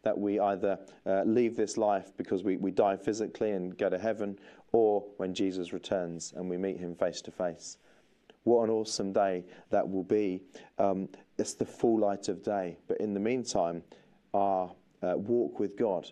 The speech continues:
it's like things are getting brighter and brighter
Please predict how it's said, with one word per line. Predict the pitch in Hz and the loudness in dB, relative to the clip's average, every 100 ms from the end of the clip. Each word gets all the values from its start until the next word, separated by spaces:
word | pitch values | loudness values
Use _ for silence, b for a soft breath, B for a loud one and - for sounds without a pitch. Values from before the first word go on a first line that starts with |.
| b b _ | b b _
it's | - - | -4 0
like | 123 113 78 - b b _ _ | 2 2 -2 -10 b b _ _
things | 120 107 | 0 2
are | 95 | 2
getting | 95 92 | 0 0
brighter | 113 107 95 - 85 - _ - | -2 -2 -2 -8 -10 -12 _ -10
and | 85 | -6
brighter | 90 90 90 - 82 | 0 0 -2 -4 -8